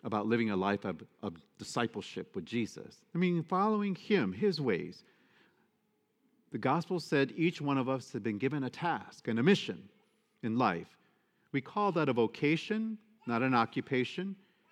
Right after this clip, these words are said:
And for some, it's marriage, and for others, it's religious life. For some, it's parenthood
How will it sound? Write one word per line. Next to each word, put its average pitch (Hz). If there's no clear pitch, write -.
And 123
for 120
some, 156
it's -
marriage, 151
and 120
for 117
others, 127
it's -
religious 135
life. 143
For 127
some, 151
it's -
parenthood 151